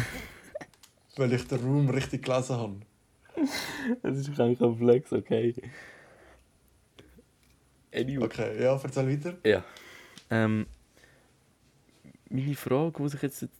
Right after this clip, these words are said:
Speaker 2: dazu, daraus zieht. Ähm,
Speaker 1: Ja.
Speaker 2: es gibt ja die Leute, die ins Gym gehen, oder?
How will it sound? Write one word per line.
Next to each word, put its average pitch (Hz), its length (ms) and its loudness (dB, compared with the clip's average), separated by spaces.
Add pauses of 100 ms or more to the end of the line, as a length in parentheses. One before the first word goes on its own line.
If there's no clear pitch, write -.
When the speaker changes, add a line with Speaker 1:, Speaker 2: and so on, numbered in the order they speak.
Speaker 2:
dazu, 135 320 0 (320)
daraus - 300 -8
zieht. 101 480 -6 (1160)
Ähm, 98 480 -8 (140)
Speaker 1:
Ja. 117 160 -12 (760)
Speaker 2:
es - 140 -18
gibt 107 160 -6
ja 104 60 -4
die 104 120 -6
Leute, 113 320 -4
die 104 160 0 (140)
ins - 160 -14
Gym 123 280 2
gehen, 156 220 -2
oder? 104 260 -2